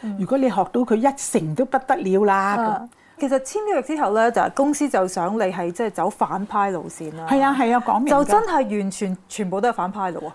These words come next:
Speaker 2: 全部反派㗎。
Speaker 1: 啊，冇好人做㗎啦，已經。
Speaker 2: 嗰陣時呢，丁瑩啊，梗係做最凄涼嗰個。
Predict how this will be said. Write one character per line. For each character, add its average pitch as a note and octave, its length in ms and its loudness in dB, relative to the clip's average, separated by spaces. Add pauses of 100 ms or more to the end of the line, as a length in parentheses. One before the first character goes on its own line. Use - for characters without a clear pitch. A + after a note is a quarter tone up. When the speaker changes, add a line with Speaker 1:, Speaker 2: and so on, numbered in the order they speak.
Speaker 2:
全 G3+ 200 -6
部 G3+ 140 2
反 G3 240 -2
派 A3+ 240 -2
㗎。 A3+ 80 -2
Speaker 1:
啊， F3+ 240 -4 (140)
冇 A#3 180 6
好 C#4 160 6
人 A#3+ 180 6
做 G3+ 180 4
㗎 G#3+ 80 4
啦， G#3+ 140 6
已 A3+ 100 -4
經。 A#3 220 2 (120)
Speaker 2:
嗰 D#4+ 200 0
陣 C4+ 140 0
時 F#3 140 -2
呢， B3+ 380 0 (580)
丁 E4 200 2
瑩 F3 240 -4
啊， F3+ 40 -2
梗 G#3 240 0
係 G#3 140 -2
做 F3+ 180 -2
最 G3+ 180 0
凄 A#3+ 240 0
涼 E3+ 200 0
嗰 F3 140 -2
個。 F3+ 140 -4